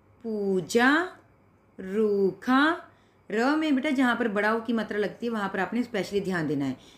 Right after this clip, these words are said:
कि जो बड़ा ऊ की मात्रा होती है, वो र के नीचे नहीं लगाई जाती, र के पीछे लगती है।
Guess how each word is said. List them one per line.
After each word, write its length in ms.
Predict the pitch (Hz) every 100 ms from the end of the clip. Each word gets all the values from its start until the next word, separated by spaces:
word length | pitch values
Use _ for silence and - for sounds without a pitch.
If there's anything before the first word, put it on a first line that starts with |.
| -
कि 60 |
जो 120 | 170 170
बड़ा 220 | 175 240
ऊ 60 |
की 120 | 277 277
मात्रा 280 | 262 226
होती 200 | 226 220
है, 60 | 240
वो 140 | 220
र 180 | 202 180
के 180 | 180 226
नीचे 320 | 190 175 214
नहीं 220 | 214 254
लगाई 200 | 277 240
जाती, 240 | 208 196 226
र 140 | 180
के 160 | - 254
पीछे 360 | - 190 196
लगती 380 | 160 127 - 135
है। 100 | 139